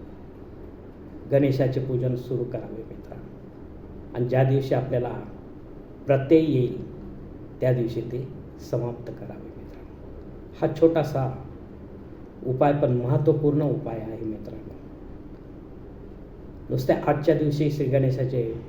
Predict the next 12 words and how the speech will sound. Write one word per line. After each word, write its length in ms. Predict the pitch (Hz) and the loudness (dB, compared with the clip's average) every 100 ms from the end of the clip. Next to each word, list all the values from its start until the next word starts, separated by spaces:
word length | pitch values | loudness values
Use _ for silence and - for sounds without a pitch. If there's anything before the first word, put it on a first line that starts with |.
| - | -4
पार्थिव 340 | 127 123 156 | -2 4 4
गणेशाचे 420 | 139 131 131 127 | 6 4 0 -2
पूजन 380 | 127 127 131 127 | -2 0 2 2
करायचे 420 | 123 117 110 - - - - - - - - - - - | 2 -2 -6 -8 -12 -12 -14 -16 -16 -16 -14 -14 -14 -4
किंवा 160 | 139 131 | 4 4
धातूच्या 480 | 123 131 151 160 135 | 6 4 4 4 6
मूर्तीचे 480 | 131 127 - 135 143 | 6 4 2 0 0
पूजन 320 | 135 123 120 | 2 0 0
करायचे 360 | 123 117 113 | 0 -2 -2
असे 220 | 117 117 123 | -6 -4 -4
नाही 180 | 117 | -6
मित्रांनो. 380 | - 110 107 - | -8 -10 -12 -14